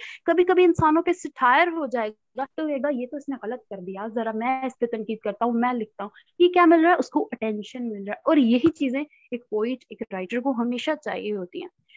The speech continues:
For example, for example, अगर मैं एक छोटी सी example दूं, तो अगर मैं आप लोगों से ये कहती हूँ, अपना introduction ले लेती हूँ, मैंने नहीं दिया start में, मैंने कहा चलो example सही।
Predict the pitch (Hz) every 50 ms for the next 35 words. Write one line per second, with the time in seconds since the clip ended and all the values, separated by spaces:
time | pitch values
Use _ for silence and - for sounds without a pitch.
0 | _ _ _ _ _ _ - 330 370 403 415 381 311 269 240 220 196 185 190 190
1 | 175 - - _ - 349 359 349 330 240 226 208 196 190 190 226 - 247 262 254
2 | 311 311 294 294 277 240 - - 277 269 240 - 311 311 311 - - 262 247 202
3 | - 226 214 214 214 208 269 277 285 277 277 _ _ _ - - _ _ _ _
4 | _ - 202 294 311 311 277 202 196 202 247 269 _ _ _ _ _ _ _ _
5 | _ - 359 359 - - - 339 330 427 440 415 403 392 370 349 311 294 302 302
6 | 285 285 269 302 302 269 233 240 233 240 220 196 196 _ - 196 196 180 _ -
7 | 254 254 254 269 277 285 285 285 277 302 285 302 294 294 - - 415 392 320 269
8 | 262 254 254 262 277 285 277 254 254 254 254 254 262 269 330 277 262 226 208 208
9 | - - 226 214 208 - - 240 247 262 269 269 269 285 294 285 285 254 269 277
10 | 262 220 247 233 220 220 - 294 294 - 302 302 349